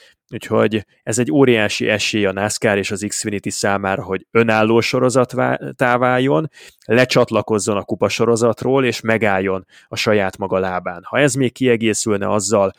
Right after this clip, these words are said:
hogy olyan helyszíneket keresne fel az Xfinity Series, amelyeket a Cup Series nem keres fel, és, ö,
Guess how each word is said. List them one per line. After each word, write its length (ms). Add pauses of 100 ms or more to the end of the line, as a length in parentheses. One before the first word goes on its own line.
(180)
hogy 180
olyan 180
helyszíneket 680
keresne 400
fel 140
az 200
Xfinity 380
Series, 580 (360)
amelyeket 560
a 40
Cup 340
Series 400
nem 240
keres 420
fel, 360 (420)
és, 580
ö, 180